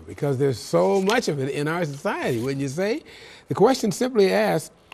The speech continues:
"How can I prevent myself from being angry?"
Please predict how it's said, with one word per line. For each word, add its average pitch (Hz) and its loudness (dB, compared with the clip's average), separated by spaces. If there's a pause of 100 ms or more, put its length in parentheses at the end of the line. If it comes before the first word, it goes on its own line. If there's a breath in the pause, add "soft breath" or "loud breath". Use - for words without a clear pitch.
(180)
"How 269 4
can 226 4
I 170 0
prevent 151 2
myself 139 0
from 123 -2
being 185 4
angry?" 135 -2